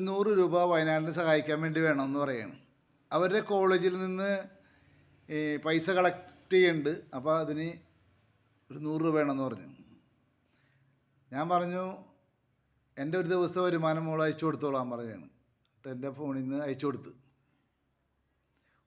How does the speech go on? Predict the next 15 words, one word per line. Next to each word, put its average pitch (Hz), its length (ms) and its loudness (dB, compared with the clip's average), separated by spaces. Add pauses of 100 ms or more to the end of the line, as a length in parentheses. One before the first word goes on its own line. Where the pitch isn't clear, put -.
(100)
"കൊടുത്താൽ 151 520 2 (460)
നമുക്ക് 147 340 -6 (920)
തിരിച്ച്, - 280 -6 (140)
തിരിച്ച് 156 300 -6
കിട്ടും, 156 300 -4 (600)
അവരിൽ 127 240 -8
നിന്നല്ലെങ്കിൽ 165 460 0
വേറെ 151 180 6
ആളിൽ 156 160 2
നിന്ന് 156 160 -4
കിട്ടുമെന്ന്" 143 380 -2
ഞാൻ 135 100 -4
പറഞ്ഞു 123 260 -6
കൊടുത്തു - 240 -18 (160)
അവളോട്. 90 320 -16